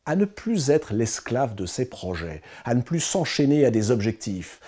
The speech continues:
à se dégager des soucis sans pour autant sauter à pieds joints dans l'insouciance.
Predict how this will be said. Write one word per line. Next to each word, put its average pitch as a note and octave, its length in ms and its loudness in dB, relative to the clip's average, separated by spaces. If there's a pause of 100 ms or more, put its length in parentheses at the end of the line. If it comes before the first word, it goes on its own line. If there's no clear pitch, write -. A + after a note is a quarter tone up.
(160)
à C#3+ 160 0
se - 180 2
dégager D3+ 600 6
des D#3+ 140 4
soucis A#2 460 -2
sans A3+ 200 -4
pour C#3 240 0
autant D#3+ 260 2
sauter C3 320 0
à - 60 2
pieds F#2+ 220 -4
joints A#2 200 0
dans A#2+ 100 -2
l'insouciance. G2+ 880 -6